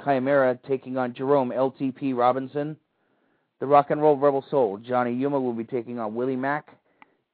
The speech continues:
And in the opener, the Amazing Web, Web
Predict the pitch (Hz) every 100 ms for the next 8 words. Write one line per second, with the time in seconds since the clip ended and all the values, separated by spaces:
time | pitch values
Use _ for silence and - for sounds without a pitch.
0 | _ - 120 117 110 110 110 117 151 165
1 | 190 202 208 170 147 139 165 156 156 143
2 | 160 170 135 - _ - 110 127 175 123
3 | 101 110